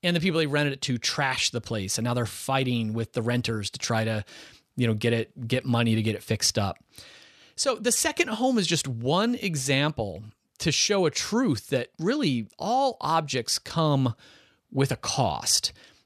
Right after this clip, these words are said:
You know, uh, may-, maybe a financial cost, and I think usually a mental cost and a time cost.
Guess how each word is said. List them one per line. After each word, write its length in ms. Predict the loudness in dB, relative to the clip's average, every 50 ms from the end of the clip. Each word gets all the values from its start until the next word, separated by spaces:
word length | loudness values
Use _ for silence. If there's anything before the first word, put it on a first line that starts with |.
| -6 -2
You 100 | 0 2
know, 360 | 4 4 4 4 2 2 0
uh, 180 | -4 -8 -10 -10
may-, 260 | -8 -8 -10 -10 -10 -12
maybe 400 | -10 -6 -2 0 0 2 2 0
a 60 | 0
financial 500 | 0 0 0 0 2 2 0 0 -2 -4
cost, 580 | -4 -4 -2 -2 -2 -2 -2 -4 -4 -6 -6 -8 -8
and 340 | -6 -2 0 0 0 0 0
I 160 | 0 0 -2
think 260 | 0 -2 -2 -2 -2
usually 680 | 0 0 0 2 2 2 2 2 2 2 0 0 -2 -6 -12 -20 _ _ _ _ _ _ -8 -4
a 60 | -2
mental 420 | 0 0 0 0 0 -2 -2 -4
cost 460 | -4 -2 0 0 2 2 0 -2 -2
and 80 | -4 -6
a 60 | -6
time 400 | -6 -6 -2 0 2 2 2 0
cost. 500 | 0 -2 -4 -4 -4 -4 -4 -6 -6 -6